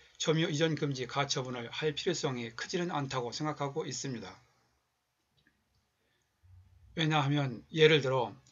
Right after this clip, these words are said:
임차인이 월세 연체를 계속하여 보증금까지 다 까먹고 버티는 경우 어쩔 수 없이 명도 소송을 해서 내보내야 하는 일반 명도의 경우에는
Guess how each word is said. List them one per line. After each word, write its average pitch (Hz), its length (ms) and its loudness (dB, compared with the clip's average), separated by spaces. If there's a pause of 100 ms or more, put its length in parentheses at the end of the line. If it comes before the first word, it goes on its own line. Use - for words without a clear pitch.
(260)
임차인이 147 760 2
월세 151 480 6
연체를 139 460 2
계속하여 123 720 -2 (420)
보증금까지 151 720 4
다 131 180 0
까먹고 147 480 2
버티는 143 460 0
경우 120 360 -6 (440)
어쩔 160 340 2
수 - 160 0
없이 123 340 -2
명도 143 320 2
소송을 160 420 0
해서 120 420 -2 (320)
내보내야 151 500 4
하는 123 340 -2 (140)
일반 151 380 4
명도의 147 420 2
경우에는 123 540 -6